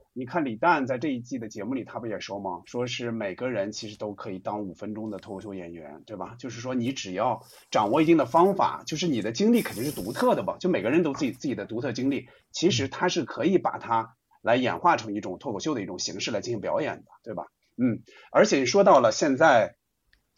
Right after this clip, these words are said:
脱口秀这个行业，脱口秀里边的人也可以用只干脱口秀这件事儿来养活自己了。那令狐兄，你有没有想过在这个行业蒸蒸日上的时候，在做这个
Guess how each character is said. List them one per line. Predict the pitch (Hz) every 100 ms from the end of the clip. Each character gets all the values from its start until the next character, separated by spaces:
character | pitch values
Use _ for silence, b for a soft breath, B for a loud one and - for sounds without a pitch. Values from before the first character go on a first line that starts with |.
| _
脱 | - 160
口 | 101
秀 | 98 156
这 | 123
个 | 110
行 | 101 101
业， | 135 107 85
脱 | 135
口 | 107
秀 | 151
里 | 120
边 | 98 113
的 |
人 | 104 92 117 127 b b
也 | - 113
可 | - 143
以 | 175 98 - _ _
用 | 160 139 - _ _ _ _
只 | - 110
干 | - 175
脱 | 151
口 | 139 107
秀 | 180
这 | 147
件 | 139
事 | 120 147
儿 |
来 | 123
养 | 131 85
活 | 117
自 | 151 226
己 | 107
了。 | 69 73 - b b -
那 | 214 170 127
令 | 180 156
狐 | 156
兄， | 185
你 |
有 | 160
没 | 110
有 | 165
想 | - 104 92
过 | 107 117
在 | 120 127 110
这 | 120
个 | 107 101
行 | 95
业 | 127 131
蒸 | - 135
蒸 | 135
日 | 131
上 | 147
的 | 110
时 | -
候， | 107 101 - _ _ _ _ _
在 | - 127
做 | 107 151 120
这 | 110 90
个 | 87 82 69